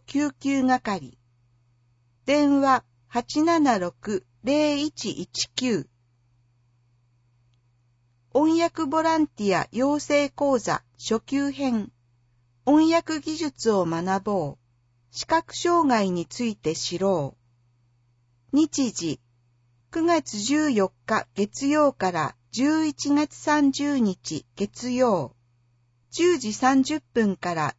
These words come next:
十二時三十分。全八回。場所、葉山町社会福祉協議会二階会議室。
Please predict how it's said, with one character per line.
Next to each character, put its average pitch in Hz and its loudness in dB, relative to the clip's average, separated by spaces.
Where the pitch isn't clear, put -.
十 311 2
二 320 2
時 202 -8
三 233 0
十 262 -4
分。 156 -4
全 311 2
八 - -10
回。 196 -6
場 208 -2
所、 269 0
葉 - -6
山 330 2
町 247 -2
社 - -6
会 302 0
福 - -12
祉 - -8
協 294 0
議 285 0
会 - -4
二 214 0
階 302 0
会 262 -2
議 262 2
室。 - -12